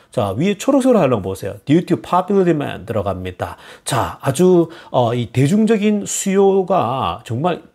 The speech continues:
폭발적인 거예요. 즉 인기가 정말 파퓰러하다라는 거거든요. 실제로 지금 이 자율주행에 대한 에프에스디 인기가 너무 좋다 보니까 테슬라 에이아이 팀들이,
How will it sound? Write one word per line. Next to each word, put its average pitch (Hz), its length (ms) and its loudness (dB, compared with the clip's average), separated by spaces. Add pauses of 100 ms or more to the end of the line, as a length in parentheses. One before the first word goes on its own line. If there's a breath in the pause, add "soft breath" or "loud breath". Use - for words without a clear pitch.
폭발적인 240 540 0
거예요. 104 240 0
즉 160 240 -2 (220 loud breath)
인기가 185 580 2
정말 131 280 0
파퓰러하다라는 214 800 2
거거든요. 95 560 -4 (240 loud breath)
실제로 247 380 2
지금 196 360 0
이 147 240 -2
자율주행에 160 640 2
대한 120 160 -4
에프에스디 190 400 -2
인기가 180 420 -2
너무 113 220 -2
좋다 147 260 0
보니까 95 680 -2
테슬라 190 340 0
에이아이 165 220 4
팀들이, 120 800 -6